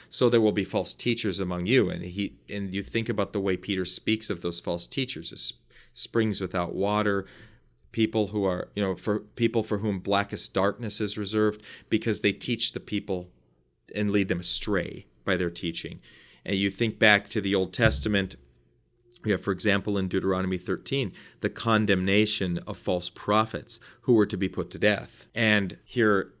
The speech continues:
in the New Testament, you see the example of Jesus and, of course, even the apostles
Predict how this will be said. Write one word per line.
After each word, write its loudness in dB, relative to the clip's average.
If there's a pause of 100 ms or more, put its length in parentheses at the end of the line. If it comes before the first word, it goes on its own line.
(480)
in 0
the 2
New 6
Testament, 0 (480)
you 0
see 4 (160)
the 0
example 0
of -2
Jesus 4
and, -6
of -6
course, -2
even -4
the -2
apostles -2